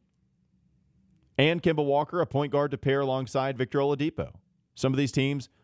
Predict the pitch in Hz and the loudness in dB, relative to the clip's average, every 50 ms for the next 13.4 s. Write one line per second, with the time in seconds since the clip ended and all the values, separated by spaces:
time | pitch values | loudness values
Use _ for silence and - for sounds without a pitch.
0 | _ - 80 78 95 123 139 - - 135 131 107 104 117 123 127 117 143 131 123 | _ -8 -4 0 2 2 2 0 0 -2 0 0 0 0 0 0 0 0 0 0
1 | 123 147 160 - - 65 - - - _ _ _ _ _ _ _ _ _ _ _ | 0 -2 -2 -8 -12 -12 -14 -14 -20 _ _ _ _ _ _ _ _ _ _ _
2 | _ _ _ _ _ _ _ _ _ _ _ _ _ _ _ - - 139 135 151 | _ _ _ _ _ _ _ _ _ _ _ _ _ _ _ -2 0 2 4 4
3 | 160 160 156 160 170 165 151 165 135 113 120 110 98 80 - _ _ - - 113 | 4 4 2 2 2 0 0 -2 -2 0 0 0 0 -4 -6 _ _ -8 -6 -4
4 | - 131 127 117 107 104 95 82 98 78 87 95 - - 85 - - 80 69 64 | -2 0 0 2 2 0 0 -2 -4 -4 -4 -4 -4 -6 -8 -8 -8 -10 -10 -12
5 | - - - - - 117 101 85 76 67 - - - - - - _ _ _ _ | -14 -20 -8 -2 0 2 2 2 0 -2 -4 -10 -20 -20 -20 -20 _ _ _ _
6 | _ _ - - 131 143 151 139 135 131 135 147 151 - 131 120 117 104 113 113 | _ _ -2 2 2 2 4 4 4 2 2 0 -2 -2 -4 -4 -2 0 0 0
7 | 107 101 131 139 131 - 107 92 95 92 85 76 _ _ _ _ _ _ _ _ | 0 -2 -4 -4 -2 -2 0 0 0 0 -4 -6 _ _ _ _ _ _ _ _
8 | _ - 139 127 120 117 113 117 117 107 117 110 98 104 98 90 87 76 85 87 | _ 2 2 4 4 4 4 4 2 2 0 -2 -2 -2 -2 -2 -2 0 0 0
9 | 107 107 117 117 113 110 117 127 143 - 120 113 101 107 110 107 104 107 104 98 | 0 -2 -2 -2 0 -2 -2 -4 -4 -4 -2 -2 0 2 2 2 2 2 2 0
10 | 95 - 117 110 - 107 101 104 92 92 90 82 92 98 95 85 78 95 95 95 | 0 0 -2 -4 -2 -2 -2 0 0 0 -2 0 0 -2 -2 -2 0 0 0 2
11 | 98 107 120 123 _ _ _ _ _ _ _ _ _ _ _ _ _ _ _ - | 0 0 -4 -6 _ _ _ _ _ _ _ _ _ _ _ _ _ _ _ 0
12 | 120 113 110 110 110 110 110 107 85 90 104 107 104 - - - 110 104 98 92 | 2 4 4 4 4 2 2 0 0 -2 -2 -2 -4 -4 -4 -2 -2 0 0 0
13 | 101 107 - 127 123 113 - | 0 0 -2 -4 -6 -6 -6